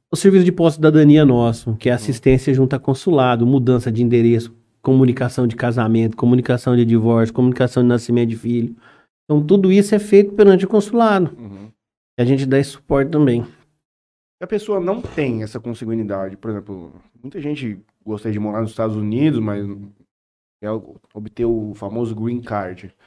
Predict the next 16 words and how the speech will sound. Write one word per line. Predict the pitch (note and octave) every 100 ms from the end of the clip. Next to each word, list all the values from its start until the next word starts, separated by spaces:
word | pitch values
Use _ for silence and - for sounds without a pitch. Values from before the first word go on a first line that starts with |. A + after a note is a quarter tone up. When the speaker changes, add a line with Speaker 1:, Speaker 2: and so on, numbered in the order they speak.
| _ _ _ _
Speaker 2:
<coughs> | B2+ - - -
Existe | A#2+ A#2+ C#3 - E3+
algum | C3+ C#3+
caminho | C3+ B2 A#2 C3+ D3+
pra | A#2+ A#2
pessoa | A#2+ - A#2+
se | -
mudar | C#3 B2 A#2 B2+
pra | B2+
Europa | A2 A2 A2+ A2+
e |
ela | A2 A2
ter | A#2
uma | B2 A#2
regularização | A#2 A2 G#2+ G#2 G#2 B2 A#2 G#2+
de, | G2+